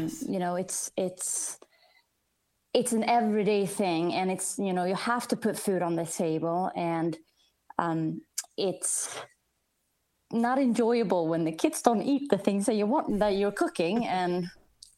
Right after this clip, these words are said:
Speaker 2: it's, it's just kinda hard. It's, it's, it's not that fun anymore, unfortunately. Every now and then it's fun if the kids enjoy it, but for the most part, when you have four kids, you're not, not gonna please all four of them, and it becomes a chore.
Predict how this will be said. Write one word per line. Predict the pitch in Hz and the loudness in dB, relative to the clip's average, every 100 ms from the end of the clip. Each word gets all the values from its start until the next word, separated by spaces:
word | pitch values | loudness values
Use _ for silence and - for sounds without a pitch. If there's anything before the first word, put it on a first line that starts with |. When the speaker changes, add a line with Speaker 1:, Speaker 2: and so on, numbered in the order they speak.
| - | -6
Speaker 2:
it's, | 220 | -4
it's | - 214 - - _ 269 | -4 -6 -6 -14 _ -6
just | 254 - | -4 -2
kinda | 359 | 0
hard. | 285 262 - | 2 0 0
It's, | 202 - - | -2 -6 -4
it's, | 202 - - - - _ - | -6 -6 -16 -20 -20 _ -4
it's | 208 247 | -2 -2
not | 240 | 0
that | 190 | 0
fun | - 180 | 0 0
anymore, | 156 147 - - 156 _ | 0 0 -2 -4 -8 _
unfortunately. | 165 160 - - - - 151 196 | -6 -4 -6 -6 -8 -6 -4 0
Every | 277 392 | 2 2
now | 220 185 | 2 2
and | 175 | 2
then | 160 | 0
it's | 151 - | 0 0
fun | 190 156 165 | 0 2 0
if | 165 | -2
the | 175 | -6
kids | - 175 156 - | -2 -2 0 -2
enjoy | 165 165 147 | -2 0 0
it, | 151 202 - | 0 -2 0
but | 160 143 - - _ _ _ | 2 2 -2 -12 _ _ _
for | 214 | 0
the | 202 | 2
most | 214 233 233 | 2 0 2
part, | 190 170 202 | 2 2 -2
when | 202 | 2
you | |
have | 208 208 | 2 2
four | 208 196 | 2 0
kids, | 196 226 170 160 - | 0 0 0 0 -2
you're | 196 185 | 0 0
not, | 175 175 - - - | 0 -2 -4 -8 -4
not | 202 202 | -2 0
gonna | 190 | -2
please | 185 190 170 | 0 0 2
all | 180 151 | 2 0
four | 180 160 156 | -2 0 0
of | |
them, | 151 143 175 - | -2 -4 -6 -8
and | 165 160 160 - _ _ _ _ - | -4 -4 -4 -10 _ _ _ _ -8
it | 202 | -2
becomes | 214 233 226 | 0 0 -2
a | |
chore. | 220 185 - | -2 -2 -2